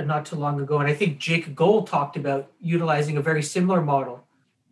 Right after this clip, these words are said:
for, for the Tragically Hip, saying, you know, he purposely kept them in venues that he knew they could sell out because he knew there was value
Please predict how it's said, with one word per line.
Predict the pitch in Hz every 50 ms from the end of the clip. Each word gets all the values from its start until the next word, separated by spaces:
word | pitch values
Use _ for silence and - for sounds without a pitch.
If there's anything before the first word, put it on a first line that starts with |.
| _ _ _ _
for, | _ - - 165 151 151 156 151
for | - 185 165
the | 147 147
Tragically | 143 - 180 165 160 151 - 156 143 156 139
Hip, | 139 175 170 -
saying, | - 170 147 139
you | 143
know, | 143 156 143 139
he | 147 170 151 151
purposely | - - - 208 208 202 202 214 - - 202 180
kept | 180 - 196 180 - -
them | 185 170 160 156
in | 151 143
venues | - 175 190 190 175 143 135 131 131 135 - - _ _ _ _ _ _ _ _ _ _ _ _ _ _ -
that | 160 165 151
he | 151 175 160
knew | 151 156 180 202 202
they | 185 180 175
could | 175 151 143 -
sell | - - - - 180 160 156 175
out | 185 170 143 143 143 - -
because | - 151 147 - 160 143 -
he | 170 156
knew | 147 147 147 160 185 190 185 175
there | - - 151
was | 147 143 131
value | 127 - - 156 165 180 185 175 143 131 123 113 113 -